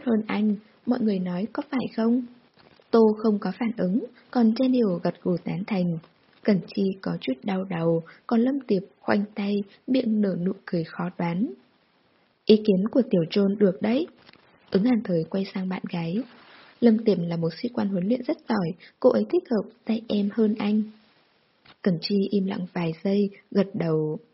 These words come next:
Được thôi. Từ trước đến nay, tuy có tín ngưỡng tình yêu rõ ràng, nhưng Cẩn Chi không biết đến cảm giác và tâm trạng khi yêu một người. Bây giờ cô mới nhận thức được, thì ra mình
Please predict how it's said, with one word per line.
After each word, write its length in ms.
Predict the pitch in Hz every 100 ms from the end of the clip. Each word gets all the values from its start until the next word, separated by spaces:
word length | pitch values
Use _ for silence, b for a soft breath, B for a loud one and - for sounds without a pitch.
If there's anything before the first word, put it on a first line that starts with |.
| _ _
Được 200 | 190 190 196
thôi. 240 | 202 214 214 - _ _ _ _ _ _ _ _ _ b b _
Từ 140 | 196 180
trước 160 | - 262
đến 300 | 240 185 190
nay, 300 | 208 208 202 B _
tuy 100 | 277 262 247
có 100 | 208
tín 140 | 214 214
ngưỡng 200 | 247 -
tình 120 | 202
yêu 160 | 180 185 -
rõ 120 | 240 247
ràng, 280 | 175 165 165 B B
nhưng 300 | 262 269 269
Cẩn 180 | 233 185
Chi 140 | - 226 214
không 200 | - 220
biết 180 | 254 311
đến 180 | 202 208 -
cảm 160 | 214 180
giác 180 | 233 294 -
và 100 | -
tâm 200 | 180 214 214
trạng 200 | - 214 220
khi 100 | 240 233
yêu 120 | 240
một 260 | 196 170 165
người. 340 | 165 160 160 b b b _
Bây 200 | 208 202 196
giờ 60 | 175 170
cô 100 | 196
mới 160 | 180
nhận 220 | 175 240 -
thức 180 | 339
được, 220 | - 175 175 B B _
thì 200 | 254 233 233
ra 140 | 247 254 254 - _
mình 280 | 208 190